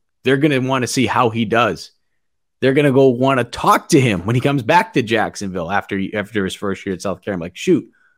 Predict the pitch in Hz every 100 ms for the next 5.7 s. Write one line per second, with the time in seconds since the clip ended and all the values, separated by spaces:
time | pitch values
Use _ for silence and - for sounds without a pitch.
0 | _ _ _ - 170 196 147 127 113 117
1 | 98 113 202 104 - 85 71 - _ _
2 | _ _ _ _ _ _ _ _ _ _
3 | _ _ - 123 190 - 196 139 131 -
4 | 101 92 85 110 113 87 - 117 113 139
5 | 131 120 147 110 - 113